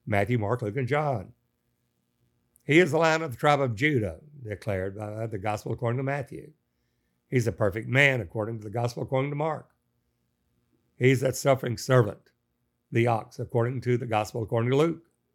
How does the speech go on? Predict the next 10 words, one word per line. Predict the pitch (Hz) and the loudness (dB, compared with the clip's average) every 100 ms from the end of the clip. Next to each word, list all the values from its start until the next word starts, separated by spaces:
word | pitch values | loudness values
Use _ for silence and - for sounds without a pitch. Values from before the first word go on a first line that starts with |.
| _ _ _ _ _ _ _ | _ _ _ _ _ _ _
He | 131 | 4
is | 175 147 | 4 4
the | 180 | 2
eagle, | 214 220 104 - - _ _ _ _ _ _ _ | 2 0 -4 -10 -20 _ _ _ _ _ _ _
according | 123 - 107 113 | -6 -2 -2 -4
to | 113 | -6
the | 101 | -6
gospel | 98 95 - 113 | -6 -8 -6 -4
of | 98 | -2
John. | 107 101 95 131 | -2 -2 -8 -16